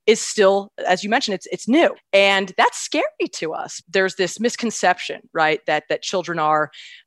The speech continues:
innocent, that they're just innocent from day one. So there is, you know, there's that discomfort. And, and, uh, as the grown-ups, so to speak,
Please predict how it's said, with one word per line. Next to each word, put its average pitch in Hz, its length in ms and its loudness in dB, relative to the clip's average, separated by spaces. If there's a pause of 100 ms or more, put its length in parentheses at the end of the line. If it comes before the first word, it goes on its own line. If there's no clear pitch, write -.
(280)
innocent, 196 640 -6 (100)
that 185 120 -8
they're 190 80 0
just 175 220 -8
innocent 208 420 0
from 165 160 -6
day 151 180 -2
one. 151 320 -8 (220)
So 226 180 2
there 254 240 2
is, 285 340 0
you 254 100 -4
know, 247 100 2
there's 269 180 0
that 302 160 2
discomfort. - 680 -4
And, 175 320 0 (340)
and, 180 420 4 (120)
uh, 165 180 4
as 226 160 2
the 285 100 -2
grown-ups, 185 560 0
so - 240 0
to 180 60 0
speak, 196 360 -6